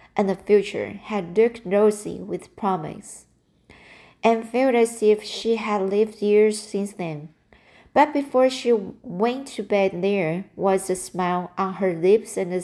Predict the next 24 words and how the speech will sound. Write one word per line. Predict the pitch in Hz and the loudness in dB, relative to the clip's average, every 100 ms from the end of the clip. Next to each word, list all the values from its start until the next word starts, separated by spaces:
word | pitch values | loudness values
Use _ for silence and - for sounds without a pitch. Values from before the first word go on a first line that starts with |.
| - | -8
peace | - - 202 220 - | -12 -6 -4 -4 -8
in | 185 | -10
her | 180 175 | -4 -6
heart. | 175 160 - - - _ _ _ _ _ - _ _ _ _ - | -2 -2 -2 -4 -20 _ _ _ _ _ -20 _ _ _ _ -10
She | - | -2
had | 269 277 254 | 2 2 2
looked | 254 302 311 254 | 2 2 2 -4
her | |
duty, | 226 208 214 214 214 - _ _ _ _ _ _ _ _ _ - | -2 4 4 4 0 -2 _ _ _ _ _ _ _ _ _ -20
her, | - 220 226 175 - | -2 2 4 2 0
um, | 185 175 160 160 - _ _ _ _ _ _ - | -2 -4 -8 -12 -18 _ _ _ _ _ _ -10
looked | 190 226 240 | 6 6 6
her | 240 | 2
duty | 220 208 214 214 208 202 - - - - - _ _ | 0 4 4 4 -2 -4 -12 -20 -20 -20 -20 _ _
courage-, | - 240 220 240 254 208 165 - _ | 0 4 6 6 4 0 0 -4 _
um, | 196 185 170 165 160 165 202 _ _ _ _ _ _ _ - | -6 -4 -6 -10 -12 -14 -18 _ _ _ _ _ _ _ -2
uh, | 208 185 175 | 2 2 0
courageously | - - 214 202 190 220 233 196 131 113 - 87 - 208 _ - | -4 0 2 4 4 4 4 2 0 -2 -4 -8 -8 -16 _ -8
in | 233 | -4
the | 247 | -2
face | 240 247 240 240 240 | -2 2 4 2 0
and | 226 214 | -4 -4
found | - 202 202 202 | -2 -2 0 0
it | 202 196 - | -2 -4 -12